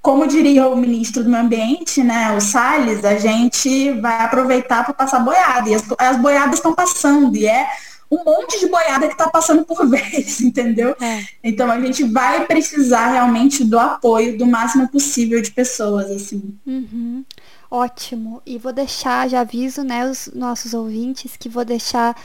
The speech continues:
Speaker 2: no site todos os links bonitinho. É,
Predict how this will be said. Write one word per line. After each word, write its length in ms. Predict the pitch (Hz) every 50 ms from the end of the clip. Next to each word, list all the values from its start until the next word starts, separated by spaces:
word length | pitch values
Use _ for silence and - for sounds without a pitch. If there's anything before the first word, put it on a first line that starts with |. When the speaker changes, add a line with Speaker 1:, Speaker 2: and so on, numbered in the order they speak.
| - - - - - - - - - - -
Speaker 2:
no 140 | 262 262 -
site 580 | - - - 262 240 240 247 254 262 262 - -
todos 400 | - - 269 269 247 285 254 240
os 160 | 247 220 214
links 580 | 233 233 247 254 254 262 254 - 269 247 220
bonitinho. 1000 | - - 247 233 233 226 220 - - - 233 226 226 233 240 240 240 240 240 240 - - -
É, 600 | 247 240 226 226 226 226 220 220 220 220 220